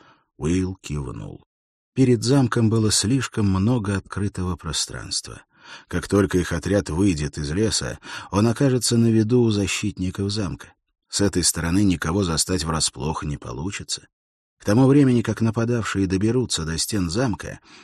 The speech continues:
около трети их людей будет расстреляно из арбалетов.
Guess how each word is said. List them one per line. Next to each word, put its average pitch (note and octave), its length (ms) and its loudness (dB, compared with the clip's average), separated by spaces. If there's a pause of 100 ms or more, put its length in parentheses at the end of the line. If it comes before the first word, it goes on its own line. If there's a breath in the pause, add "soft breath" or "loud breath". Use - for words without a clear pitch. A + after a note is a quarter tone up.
около F2+ 320 -2
трети F#2+ 440 0
их D#2 180 -6
людей D#2 320 -2
будет G2 340 -2
расстреляно D#2+ 800 -4
из G2 140 -6
арбалетов. B2 680 -4